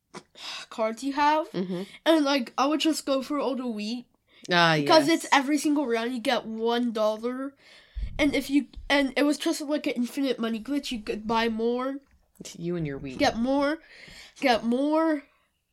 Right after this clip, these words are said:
Speaker 2: How about Ice Cool?
Speaker 1: All right. So Ice Cool is a fun strategy game 'cause you need to figure out which way to go and not get hit by the tagger.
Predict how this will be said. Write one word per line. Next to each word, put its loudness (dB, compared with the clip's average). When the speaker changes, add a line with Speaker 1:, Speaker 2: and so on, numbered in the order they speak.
Speaker 2:
How -6
about 0
Ice 0
Cool? -4
Speaker 1:
All 0
right. 0
So 2
Ice 6
Cool 4
is 4
a 2
fun 2
strategy -2
game -2
'cause 0
you 2
need 2
to 4
figure -2
out 0
which -4
way -2
to -14
go -4
and -4
not 0
get -2
hit -2
by 0
the -2
tagger. -2